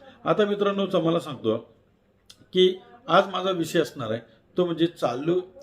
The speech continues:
असणार आहे तो आपण दैनिक पेपर वाचतो, दैनिक म्हणजे प्रिंट मीडिया, हे दैनिक पेपरसुद्धा हळूहळू लुप्त होत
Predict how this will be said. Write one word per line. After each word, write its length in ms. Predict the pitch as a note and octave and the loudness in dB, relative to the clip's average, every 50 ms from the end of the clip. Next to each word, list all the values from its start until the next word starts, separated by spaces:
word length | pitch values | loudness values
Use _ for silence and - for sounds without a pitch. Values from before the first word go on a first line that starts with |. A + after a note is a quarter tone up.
| - - - - | -20 -18 -8 -8
असणार 360 | C#3 - - - C#3+ C#3+ C#3 | -6 -6 -4 -2 -2 0 0
आहे 100 | C3+ C3 | 0 -2
तो 460 | - - D#3+ C3 A#2+ A#2+ - - - - - _ _ _ | 0 2 2 2 2 2 -2 -8 -14 -20 -20 _ _ _
आपण 440 | - B2+ C#3 C3+ G3 G#3+ G3+ E3 B2 | 0 2 2 2 2 -2 -6 -2 4
दैनिक 520 | A2+ D3 D3+ D#3+ E3+ F#3 G#3 A3 - - | 6 6 6 6 4 2 -2 -2 0 0
पेपर 600 | G#3 F#3+ F#3 - - - - D#3+ D3+ D3+ - F#3 | -2 -2 -2 -6 -6 0 2 2 2 2 -2 -6
वाचतो, 440 | F3 D3+ C3 A2 - - - G#2+ - - - - - _ _ - | -6 -6 -6 -6 -8 -10 -16 -20 -20 -20 -20 -20 -20 _ _ -2
दैनिक 360 | B2 C3 C#3 C#3+ C3 - - - A#2 | 2 2 2 2 2 -2 -6 -8 -6
म्हणजे 200 | A#2+ B2+ C#3 E3 | -4 -2 0 -2
प्रिंट 360 | E3 - - E3+ F3 F3 F3+ | -2 -2 -2 -2 -2 -2 -4
मीडिया, 320 | E3 C3+ A#2+ G2+ G2 F2 - - _ _ _ _ - _ _ - - - - - - G#3+ | -8 -8 -8 -8 -8 -10 -10 -14 _ _ _ _ -20 _ _ -20 -20 -20 -20 -4 2 2
हे 60 | G#3+ | 2
दैनिक 480 | E3 D#3+ D#3 D#3 F3 F#3 G3+ G3 - | 2 2 0 0 0 -2 -4 -6 0
पेपरसुद्धा 840 | - F3 D#3 B2+ - F3 D#3 - - C3 A2+ - - C#3 C#3 C#3+ D3 D3 | 0 2 2 2 0 -4 -6 -4 -6 -10 -12 -6 -2 0 2 2 0 -2
हळूहळू 680 | C#3+ - A2+ A#2 B2 C3 C#3 C3+ A2 A2+ A2 A#2+ C3 C3 | -4 -4 -4 -4 -4 -4 -6 -8 -8 -6 -6 -6 -6 -6
लुप्त 400 | A#2+ A2+ A2+ B2 A#2+ - - - | -4 -2 -2 -2 -4 -6 -8 -10
होत 220 | B2 G#2+ G#2 G#2+ | -8 -8 -8 -10